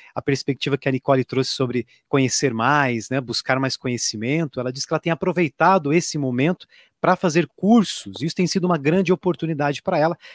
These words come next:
até porque muitos profissionais têm liberado aí cursos de forma gratuita, né? E outros que eram extremamente caros, agora tão um pouco mais acessíveis, então ela tá aproveitando esse momento pra,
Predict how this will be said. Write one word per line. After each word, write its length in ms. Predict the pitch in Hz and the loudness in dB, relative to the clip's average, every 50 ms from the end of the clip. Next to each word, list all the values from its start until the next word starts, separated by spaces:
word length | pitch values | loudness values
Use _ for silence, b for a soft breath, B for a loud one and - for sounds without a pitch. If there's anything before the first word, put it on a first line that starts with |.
| b b | b b
até 160 | - - 180 | -4 -2 -2
porque 240 | 170 - 170 - 185 | -2 -2 0 0 2
muitos 220 | 165 180 180 - | 2 2 0 -2
profissionais 720 | - - 185 - - - 214 202 165 156 160 170 - - - _ _ _ | -2 -2 -2 -2 0 0 2 2 4 4 2 2 0 -4 -8 _ _ _
têm 100 | - 160 | -4 -2
liberado 440 | 156 170 151 165 139 143 147 147 151 | -2 0 2 4 4 4 4 4 4
aí 80 | 143 135 | 2 2
cursos 480 | - 160 151 - - 135 - - - _ _ _ | 0 -2 -4 -2 -4 -6 -6 -8 -10 _ _ _
de 120 | 127 123 | -12 -2
forma 260 | - 151 139 139 139 | 0 2 2 4 2
gratuita, 800 | 127 135 139 123 - - - 143 165 190 170 - _ - 107 101 | 2 2 2 0 0 -4 -4 0 0 0 0 -2 _ -10 -8 -4
né? 220 | 104 120 147 165 B B B B 123 123 B B | 0 0 0 0 B B B B -20 -20 B B
E 140 | 131 135 135 | 2 4 4
outros 220 | 170 185 - - | 4 4 2 0
que 80 | - 175 | 0 2
eram 200 | 160 165 170 139 b b b | 2 2 2 0 b b b
extremamente 520 | - - - 165 190 175 180 175 - - _ _ | -8 -4 0 2 2 4 2 2 0 -4 _ _
caros, 500 | - 147 147 165 180 185 185 - - b b b - | 2 4 4 4 4 4 2 -2 -4 b b b -6
agora 280 | 147 135 143 147 156 | -2 0 2 2 2
tão 120 | - - 160 | 0 -2 -4
um 20 | |
pouco 220 | - - - - 165 | -4 -4 -4 -2 -2
mais 120 | 151 139 | -2 -2
acessíveis, 560 | 151 - - 156 - - - 156 143 143 143 | -2 -4 -4 -6 -4 -4 -4 -4 -4 -6 -8
então 140 | 131 - 151 | -10 -8 -10
ela 80 | 147 147 | -8 -8
tá 80 | 151 | -6
aproveitando 400 | - - 147 143 139 - 151 139 | -6 -4 -2 -2 -2 -2 -2 -4
esse 160 | 143 - - | -4 -4 -2
momento 380 | 143 131 123 123 135 135 - - b b b b b _ _ | -2 -2 0 -2 -2 -4 -6 -12 b b b b b _ _
pra, 400 | - 120 120 120 117 113 107 98 | 0 2 2 4 4 2 0 -2